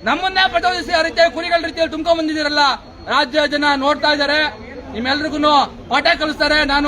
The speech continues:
ಅಲ್ಟಿಮೇಟ್ ಆಗಿ ಕೊನೆಯದಾಗಿ ರಾಜ್ಯ ಜನರಲ್ಲಿ ಕೈ ಮುಗಿಸ್ಕೋತೀನಿ. ನಮ್ಮ ಇಂತಹ ನೋವು, ನಮ್ಮ ಮೇಲೆ ಆಗ್ತಿರುವಂತಹ ಅನ್ಯಾಯ, ನಮ್ಮ ಮೇಲೆ ಆಗ್ತಿರುವಂತಹ ದೌರ್ಜನ್ಯ, ನಮ್ಮ ಮೇಲೆ ಇವ್ರು ಮಾಡ್ತಿರುವಂತಹ ಶೋಷಣೆ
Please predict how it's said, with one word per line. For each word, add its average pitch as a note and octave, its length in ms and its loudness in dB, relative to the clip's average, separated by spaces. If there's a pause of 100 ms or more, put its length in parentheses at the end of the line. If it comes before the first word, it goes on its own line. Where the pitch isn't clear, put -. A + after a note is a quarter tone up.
ಅಲ್ಟಿಮೇಟ್ D4 380 -4
ಆಗಿ C#4 120 -4
ಕೊನೆಯದಾಗಿ C#4+ 480 0 (1120)
ರಾಜ್ಯ D4+ 240 4 (120)
ಜನರಲ್ಲಿ C#4 360 0
ಕೈ C#4 160 0
ಮುಗಿಸ್ಕೋತೀನಿ. C#4+ 480 -2 (580)
ನಮ್ಮ D4 180 2 (200)
ಇಂತಹ C#4+ 240 4 (180)
ನೋವು, D#4+ 400 6 (640)
ನಮ್ಮ E4 140 4 (120)
ಮೇಲೆ D#4+ 220 6
ಆಗ್ತಿರುವಂತಹ D#4 500 0 (140)
ಅನ್ಯಾಯ, E4+ 340 4 (540)
ನಮ್ಮ E4 140 2 (160)
ಮೇಲೆ D#4+ 160 2 (100)
ಆಗ್ತಿರುವಂತಹ D#4 500 -4 (120)
ದೌರ್ಜನ್ಯ, F4 440 2 (540)
ನಮ್ಮ E4+ 160 0 (160)
ಮೇಲೆ E4 260 2
ಇವ್ರು D4+ 200 -2
ಮಾಡ್ತಿರುವಂತಹ D#4+ 560 -2 (120)
ಶೋಷಣೆ F#4+ 420 4